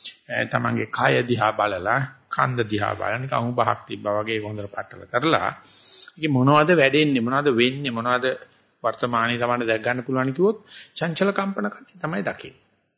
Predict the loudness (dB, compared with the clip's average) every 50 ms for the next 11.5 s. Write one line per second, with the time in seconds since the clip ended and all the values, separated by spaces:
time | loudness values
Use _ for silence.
0 | _ -20 -14 -4 0 2 2 4 4 4 4 4 2 2 4 4 4 4 4 4
1 | 2 2 2 0 0 2 2 2 4 4 4 2 2 -2 -2 0 0 0 0 -2
2 | -4 -8 -12 _ -20 -20 -20 -20 -20 -20 -20 _ _ _ _ 2 4 4 4 6
3 | 4 2 2 2 -2 0 0 0 -2 -2 -4 0 4 4 4 4 4 0 0 0
4 | 0 -2 -2 -6 -6 -8 -10 -14 -14 -18 -20 -20 -20 _ _ _ _ -4 0 2
5 | 2 2 2 2 2 2 2 0 2 2 0 0 -2 -4 -6 -8 -14 -20 _ _
6 | _ _ _ _ _ _ _ _ _ _ _ _ _ _ _ _ _ _ _ -6
7 | 2 6 6 6 6 6 6 6 6 6 6 6 6 6 6 4 2 2 2 2
8 | 4 4 2 0 -4 -20 _ _ -20 -20 -20 -20 _ -4 2 6 6 8 8 6
9 | 6 6 4 4 4 2 4 4 4 6 6 6 4 4 0 -4 -12 -12 -6 -2
10 | 2 4 4 6 6 6 6 6 4 4 4 4 0 0 0 0 0 0 0 2
11 | 2 0 0 -2 -4 -8 -8 -8 -10